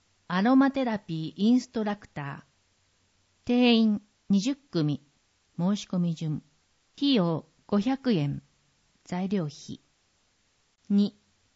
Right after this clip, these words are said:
平成二十九年一月二十日金曜、午前十時から午後二時。親子で作ろ。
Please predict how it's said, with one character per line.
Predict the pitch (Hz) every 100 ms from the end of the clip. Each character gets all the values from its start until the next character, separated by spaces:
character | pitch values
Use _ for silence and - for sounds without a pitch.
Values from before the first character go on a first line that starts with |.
| _ _ _ _ _ _ -
平 | 247
成 | 269 - 254 240
二 | 247 269
十 | 226 185 170
九 | - 262 214
年 | 165 151 - _ -
一 | 196 - 262
月 | 254 247 240
二 | 214 196
十 | - -
日 | 185 - _ -
金 | 254 254 254
曜、 | 220 165 _ _ _ _ _ _ -
午 | 247 214
前 | 190 170
十 | 175 294 254
時 | 185
か | - 156
ら | 160 - _ -
午 | 214
後 | 202 170
二 | 185
時。 | 196 139 - _ _ _ _ _ _ _ -
親 | 233 294 254
子 | 196
で | 165 156
作 | - - 170
ろ。 | 165